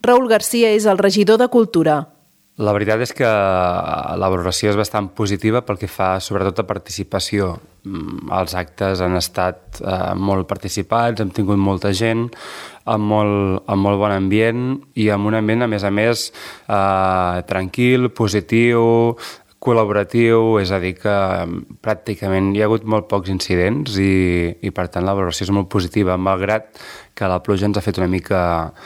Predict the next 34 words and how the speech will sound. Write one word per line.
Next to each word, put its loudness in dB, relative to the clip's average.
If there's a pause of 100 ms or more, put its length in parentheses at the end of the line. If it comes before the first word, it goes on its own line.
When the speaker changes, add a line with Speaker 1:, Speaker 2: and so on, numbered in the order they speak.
(440)
Speaker 2:
la, -2
la -2
punyeta 0
i 2
hem 0
hagut -2
de -2
canviar, 0
modificar -4
activitats -2
i, 2
evidentment, 2
el 2
resultat -8
final 0
no -2
era 2
el 2 (340)
previst 0
ni 0
el 0
desitjat, -2 (560)
però 0
en 0
aquest -4
sentit -2
també 0
la 0
gent 0
ha 0
entès -2
perfectament, -6
doncs, -4
a -2